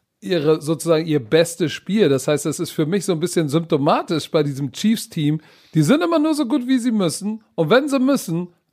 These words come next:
dann liefern sie. Und das ist auch für die Linebacker, die sind Durchschnitt, aber wenn sie liefern müssen,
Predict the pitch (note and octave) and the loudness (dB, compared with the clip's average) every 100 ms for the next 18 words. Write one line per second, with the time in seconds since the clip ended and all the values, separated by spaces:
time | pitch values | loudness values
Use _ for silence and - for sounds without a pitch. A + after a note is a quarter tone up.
0 | _ C3+ B2+ E3+ D3+ C3 G#2 G2+ - _ | _ -4 -2 -2 -2 -2 -4 -14 -20 _
1 | _ _ _ C#3+ D3+ D#3 F#3 G3 F3 G3 | _ _ _ -6 -2 -2 -4 -2 2 2
2 | - F3 C#3+ F#3+ E3+ F3 G3+ F#3 - D#3+ | 0 -2 0 0 2 2 2 -2 0 0
3 | E3+ - _ _ - D3+ C3 A3 - _ | 0 -6 _ _ -8 -2 2 2 0 _
4 | _ _ - A3+ C4 - B3 B3+ B3+ - | _ _ 0 4 4 2 2 2 0 -18
5 | _ _ - D#3+ E3 D3+ D3 G#3+ A3 F3+ | _ _ 0 2 2 0 0 0 0 0
6 | G3 A3 A#3 A3+ | 0 -4 -4 -6